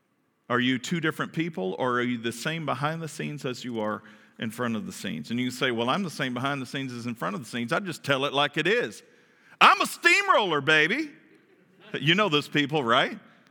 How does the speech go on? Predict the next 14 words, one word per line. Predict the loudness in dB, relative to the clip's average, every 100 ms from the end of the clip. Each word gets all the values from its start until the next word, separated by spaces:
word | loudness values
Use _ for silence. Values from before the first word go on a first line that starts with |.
| _ _ 8
"I | 8
just | 8 4
tell | 8 8
it, | 8
I'm | 8 10 10
gonna | 8 6
lay | 8 8 8 8
you | 8 10
out | 8 8 4
in | 4
the | 8
name | 8 10 8 6
of | 2
Jesus." | 2 0 0 -4 -12 -14 -16 -16 -18